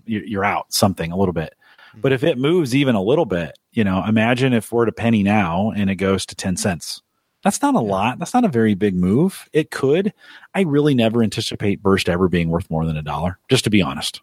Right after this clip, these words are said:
Speaker 1: right?
Speaker 2: Right.
Speaker 1: But a do-, a, a penny to ten cents, a pretty nice move. To be honest with you, a nickel is a pretty nice move. So, you know, don't focus on that. I say focus on the accumulation. It's kinda cool. I've got, you know, eight thousand sitting in my wallet, and you're like, "That's pretty cool."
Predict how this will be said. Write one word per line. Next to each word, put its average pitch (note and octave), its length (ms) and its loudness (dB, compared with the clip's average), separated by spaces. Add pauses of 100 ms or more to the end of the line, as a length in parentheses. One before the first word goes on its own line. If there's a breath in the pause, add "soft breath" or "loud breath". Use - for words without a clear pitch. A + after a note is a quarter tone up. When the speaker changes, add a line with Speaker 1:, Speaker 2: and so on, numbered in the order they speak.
Speaker 1:
right? F2+ 280 -2
Speaker 2:
Right. - 80 -12 (580 soft breath)
Speaker 1:
But A#2 380 2 (1040)
a - 20 0
do-, A#2 120 0
a, G#2+ 220 0 (200)
a B2+ 80 -6
penny D#3 240 -4
to C3+ 100 0
ten C3 180 -2
cents, D#3 280 -4
a - 40 -20
pretty A3+ 280 -2
nice G3 260 0
move. F3 220 0 (160)
To - 100 -2
be C3+ 100 2
honest A3 220 0
with A#3+ 120 0
you, A#3+ 100 0
a B2+ 100 0
nickel B2+ 600 0
is A2+ 120 2
a G#2 60 2
pretty F#2+ 260 0
nice D2+ 260 -6
move. C#2 300 -12 (600 loud breath)
So, C#3+ 600 2 (440)
you D3+ 100 -8
know, D3 160 2
don't F3+ 220 2
focus G#3+ 320 0
on B2 140 2
that. A2+ 360 0
I D3 140 2
say C#3 180 0
focus C#3+ 340 -2
on D3 100 2
the A2+ 100 0
accumulation. F#2+ 720 -4
It's - 100 -10
kinda A2+ 180 -2
cool. A#2+ 240 4
I've A#2+ 100 4
got, A2 220 2
you G2+ 80 -2
know, G2+ 160 0
eight G2 160 -2
thousand F#2 380 -2
sitting - 200 -6
in F#2 80 -6
my E2+ 100 -4
wallet, E2+ 320 2
and G2+ 60 -10
you're F#2+ 120 -6
like, E2+ 140 -10
"That's A2+ 200 -10
pretty C#3 160 -2
cool." D3 400 -2